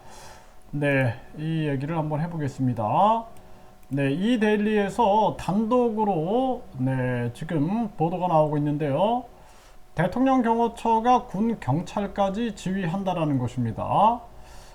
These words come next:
그래서 대통령 경호법 개정 시행령에 따라서 경호처 군경 지휘 감독권이 담겼다라는 거예요.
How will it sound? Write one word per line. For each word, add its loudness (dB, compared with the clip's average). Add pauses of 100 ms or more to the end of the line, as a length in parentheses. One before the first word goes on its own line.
(200)
그래서 0
대통령 2
경호법 0
개정 -4
시행령에 -2
따라서 -2 (680)
경호처 2
군경 -2
지휘 -4
감독권이 -2
담겼다라는 0
거예요. -2